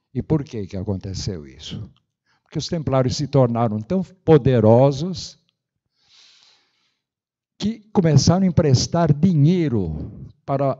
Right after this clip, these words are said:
a igreja e para o rei da França. O rei Filipe, o Belo da França, estava endividado até o pescoço com dívidas com os templários.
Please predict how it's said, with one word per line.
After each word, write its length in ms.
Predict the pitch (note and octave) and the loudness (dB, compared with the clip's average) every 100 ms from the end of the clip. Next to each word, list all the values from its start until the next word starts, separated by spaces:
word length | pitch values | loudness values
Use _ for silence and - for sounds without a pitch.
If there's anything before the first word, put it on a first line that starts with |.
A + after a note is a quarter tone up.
| _ | _
a 120 | - | -4
igreja 840 | C#3 B2 C3 D3+ F#3 F#3+ F#3 G#3 E3+ - - _ _ _ _ - | -4 -2 0 0 0 -2 -2 -2 -4 -10 -20 _ _ _ _ -16
e 120 | D3+ | -14
para 760 | - - B2+ C#3 C#3 D#3+ C#3+ - _ _ _ _ - | -4 0 2 0 -2 -2 -4 -8 _ _ _ _ 0
o 140 | C3+ | 2
rei 260 | A#2 A#2 B2+ | 2 0 -4
da 160 | C3+ C#3 | -4 -4
França. 600 | C#3+ A2 G2+ - - - - - _ _ _ C3+ | -2 -2 -6 -6 -6 -6 -14 -20 _ _ _ -6
O 80 | |
rei 260 | A2 C3 E3+ | -4 -2 -2
Filipe, 680 | - D#3+ C3 D3 D#3+ - A2+ | -2 -2 0 0 -2 -2 0
o 80 | G#2 | 2
Belo 420 | F#2 C#3 C3 A2+ | 2 0 2 0
da 160 | G#2+ G#2 | 0 -2
França, 460 | - D3 D#3+ C3 | 0 0 0 0
estava 240 | B2+ C#3+ D3 | -2 -2 0
endividado 640 | C#3 C#3+ C#3 - D#3 D3+ | 2 4 4 4 4 4
até 160 | C3+ D#3+ | 4 2
o 40 | |
pescoço 720 | E3+ C3 F3 - D#3 E3+ - | 4 4 4 4 4 4 2
com 140 | E3 | 4
dívidas 760 | E3+ A#2+ E3+ G#3+ D#3+ B2 G#2+ G2+ | 4 4 4 6 6 4 2 0
com 220 | - G#2+ | -6 -10
os 140 | G2 - | -12 -8
templários. 760 | G#2 F2+ G2 E2+ C2+ D2 | -8 -8 -10 -12 -14 -16